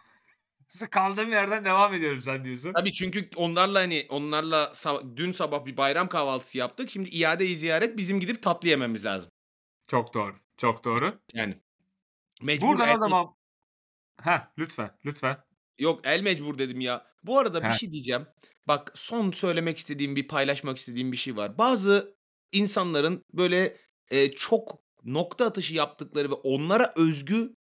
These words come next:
Speaker 2: e, tatlı, atıştırmalık veya yemek bir, bir şey var, tamam mı? Ve sadece bayramlarda yapılıyor. Bir grup buna bayılıyor. Bir grup da bunu hiç sevmiyor. Ama bunu sevmediğini deklare etmene rağmen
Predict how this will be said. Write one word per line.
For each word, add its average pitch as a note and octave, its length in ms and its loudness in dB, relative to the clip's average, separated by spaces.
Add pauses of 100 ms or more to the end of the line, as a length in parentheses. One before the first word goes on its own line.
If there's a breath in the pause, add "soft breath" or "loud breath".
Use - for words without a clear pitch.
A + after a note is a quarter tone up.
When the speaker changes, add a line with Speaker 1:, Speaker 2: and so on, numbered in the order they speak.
(140)
Speaker 2:
e, C3 340 0
tatlı, G3+ 400 0
atıştırmalık F#3+ 640 -2
veya E3 200 4
yemek D3 400 0
bir, D#3+ 140 -8
bir D#3+ 60 -4
şey F#3 240 2
var, - 200 -10
tamam C#3+ 260 -4
mı? G#2+ 80 -6
Ve D3+ 80 -2
sadece G3+ 480 0
bayramlarda C#3+ 600 2
yapılıyor. E2 380 -6 (640 soft breath)
Bir C4+ 200 4
grup B3 280 0
buna A3 200 2
bayılıyor. C3 420 0 (500)
Bir B3 180 4
grup C#4 240 0
da G#3+ 100 6
bunu A3+ 120 0
hiç B3 160 -6
sevmiyor. C#3+ 560 -2 (420)
Ama B3+ 180 0
bunu C4+ 160 0
sevmediğini A3+ 880 0
deklare F#3 460 0
etmene G3+ 460 2
rağmen G3+ 560 2